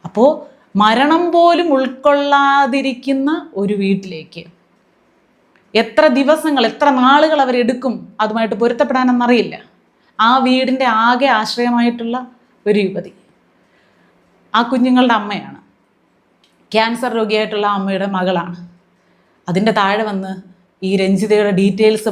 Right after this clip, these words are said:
പറഞ്ഞിരിക്കുന്നതിന് അടിയിൽ വന്ന് ചോദിച്ചിരിക്കുകയാണ്, "ഭർത്താവിൻ്റെ കാര്യമൊന്നും പറഞ്ഞില്ലല്ലോ,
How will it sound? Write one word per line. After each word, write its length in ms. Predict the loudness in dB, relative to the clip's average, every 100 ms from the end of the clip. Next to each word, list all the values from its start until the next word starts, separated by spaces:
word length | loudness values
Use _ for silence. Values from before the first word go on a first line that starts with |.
| -2
പറഞ്ഞിരിക്കുന്നതിന് 720 | 0 -2 -2 -2 0 2 2
അടിയിൽ 240 | 2 0 0
വന്ന് 180 | -2 -4 -2
ചോദിച്ചിരിക്കുകയാണ്, 720 | -2 -2 -2 -6 -8 -12 -12 -18 _ -18 -6 -4
"ഭർത്താവിൻ്റെ 480 | 0 2 2 2 0
കാര്യമൊന്നും 380 | 0 -2 -4 -4
പറഞ്ഞില്ലല്ലോ, 500 | -4 -4 -6 -8 -8